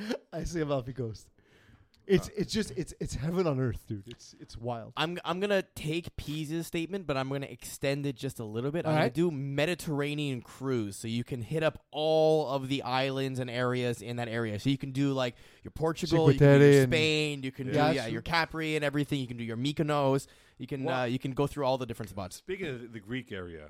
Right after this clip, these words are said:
Speaker 2: of, of the Mediterranean, uh, Johnny Matty Menos, who's in this league, uh, plays with, uh, the Wrangler, Darren Medizian, and all these guys. Uh, I go, "So, Darren, you went to Greece?" He goes, "Yeah, but I'm not going to Mykonos. I'm going to, uh, um,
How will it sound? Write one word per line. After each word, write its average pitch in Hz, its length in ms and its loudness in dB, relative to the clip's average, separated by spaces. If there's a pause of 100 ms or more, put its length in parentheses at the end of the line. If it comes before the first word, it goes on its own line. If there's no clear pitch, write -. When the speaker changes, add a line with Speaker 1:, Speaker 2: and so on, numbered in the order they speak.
(140)
Speaker 2:
of, 85 220 -18 (160)
of 82 180 -18
the 82 200 -18
Mediterranean, 85 600 -18 (160)
uh, 95 300 -10
Johnny 139 300 -4
Matty 139 200 -2
Menos, 120 460 -6
who's 90 340 -14
in 90 80 -14
this 85 180 -18
league, 90 240 -16 (580)
uh, 76 460 -16
plays 90 220 -16
with, 85 240 -16
uh, 85 180 -12
the 82 80 -14
Wrangler, 95 260 -8
Darren 90 400 -10
Medizian, 90 380 -12
and 95 140 -10
all 90 100 -8
these 80 120 -14
guys. 92 380 -12 (600)
Uh, 127 160 -6 (320)
I 160 80 -12
go, 147 220 -8
"So, 131 120 -16
Darren, 123 360 -4
you 123 100 -12
went 135 100 -8
to 117 60 -12
Greece?" 147 300 -8
He 110 60 -18
goes, 107 160 -8
"Yeah, 117 280 -4
but 104 80 -12
I'm 101 60 -12
not 120 140 -8
going 110 140 -10
to - 80 -20
Mykonos. 104 360 -14
I'm 87 60 -16
going 101 160 -10
to, 95 260 -12
uh, 90 320 -10
um, 87 120 -18